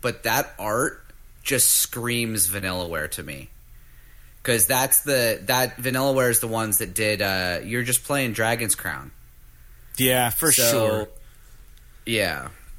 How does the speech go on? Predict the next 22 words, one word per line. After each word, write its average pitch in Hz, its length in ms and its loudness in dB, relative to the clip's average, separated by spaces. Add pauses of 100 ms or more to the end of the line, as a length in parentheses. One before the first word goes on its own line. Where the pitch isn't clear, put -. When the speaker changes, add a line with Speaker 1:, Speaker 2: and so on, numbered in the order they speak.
Speaker 2:
Let's 147 160 0
go 139 160 0
Vanillaware. 110 680 2 (540)
Correct. 143 580 2 (720)
All 127 160 -2
right. 127 360 2 (460)
All 123 60 -6
right, 135 320 0
I - 40 -2
like 131 260 0
it. - 100 -2 (280)
How 160 140 4
many 202 180 4
racetracks 156 840 4
are 135 240 2
there 123 240 4
in 127 200 0
the 131 120 4
original 127 380 0
Crash 127 460 0
Team 123 440 -2
Racing's 113 540 0